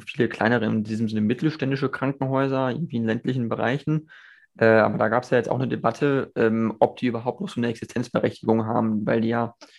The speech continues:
peu à peu, äh, weniger, ähm, ich sag mal, Kompetenzen haben, wenn's da aufwendige Untersuchungsmethoden gibt oder so,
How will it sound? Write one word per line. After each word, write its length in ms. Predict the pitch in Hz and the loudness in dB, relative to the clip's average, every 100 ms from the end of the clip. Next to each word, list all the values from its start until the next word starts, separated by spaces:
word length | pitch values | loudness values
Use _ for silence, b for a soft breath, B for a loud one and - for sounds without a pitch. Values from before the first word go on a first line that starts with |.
| B B - | B B -2
peu 180 | 127 | 4
à 60 | 120 | 4
peu, 640 | 107 - 123 127 127 120 | 4 2 4 6 6 4
äh, 380 | 120 117 113 107 | 2 0 0 -2
weniger, 840 | 117 123 127 117 117 117 117 113 - | -4 -2 -2 -2 -2 -2 -4 -4 -8
ähm, 380 | - - 110 113 117 | -6 -4 -2 -2 -2
ich 100 | 117 | -4
sag 120 | 117 | -2
mal, 80 | 120 | -2
Kompetenzen 680 | - 143 139 147 170 131 | -2 -2 0 -2 0 -4
haben, 440 | 127 131 131 131 127 | -2 0 0 -2 -2
wenn's 180 | 117 107 | -4 -4
da 100 | - | -2
aufwendige 680 | 123 120 117 117 113 120 B B | 0 0 -2 -2 2 2 B B
Untersuchungsmethoden 960 | - 135 135 143 135 127 - 127 127 120 | -4 0 2 2 2 -2 -2 -2 -2 -2
gibt 240 | 120 120 | -4 -4
oder 180 | 120 120 | -2 -2
so, 360 | 113 117 120 | 0 2 0